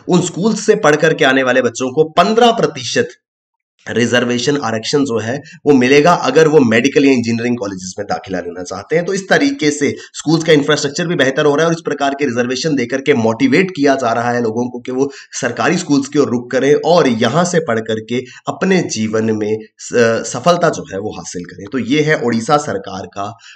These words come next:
फ़ाइव टी स्कूल ट्रांसफॉर्मेशन प्रोग्राम। I hope हमको विस्तार से ये आर्टिकल समझ में आया होगा। उड़ीसा स्टेट एग्जाम्स के लिए अगर आप प्रिपेयर कर रहे हैं तो आपके लिए बेहतरीन स्मार्ट कोर्सेज Study आई क्यू पे अवेलेबल है। कोर्सेज आपको बहुत ज्यादा हेल्प करने वाले हैं आपके एग्जाम प्रिपरेशन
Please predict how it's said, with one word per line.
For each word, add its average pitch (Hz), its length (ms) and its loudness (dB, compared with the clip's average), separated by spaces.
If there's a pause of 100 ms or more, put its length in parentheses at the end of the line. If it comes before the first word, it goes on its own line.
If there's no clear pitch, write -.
(180)
फ़ाइव 170 240 2
टी 135 220 2
स्कूल 139 280 -4
ट्रांसफॉर्मेशन 107 600 -2
प्रोग्राम। 101 400 -6
I 113 240 -4
hope 151 160 0
हमको 120 220 -4
विस्तार 107 340 -6
से 107 340 -6
ये 104 100 -8 (220)
आर्टिकल 95 320 -8
समझ 95 280 -4
में 92 60 -6
आया 92 140 -8
होगा। 95 340 -14 (220)
उड़ीसा 156 300 0
स्टेट 147 260 2
एग्जाम्स 117 340 -2
के 131 100 -6
लिए 120 80 0
अगर 113 120 -2
आप 110 80 -4
प्रिपेयर 101 340 -4
कर 92 60 -6
रहे 95 200 -4
हैं 98 160 -6
तो - 240 -14
आपके 98 280 -10
लिए 110 120 -2
बेहतरीन 110 520 -2
स्मार्ट 98 340 -8
कोर्सेज 92 340 -8
Study 85 200 -8
आई 85 80 -6
क्यू 82 200 -16
पे 82 80 -12
अवेलेबल 82 400 -16
है। - 200 -20 (240)
कोर्सेज 123 260 -2
आपको 131 220 -2
बहुत 120 320 0
ज्यादा 110 240 0
हेल्प 113 220 -4
करने 107 180 -4
वाले 104 200 -4
हैं 110 60 -6
आपके 104 220 -8
एग्जाम 95 320 -6
प्रिपरेशन 113 480 -6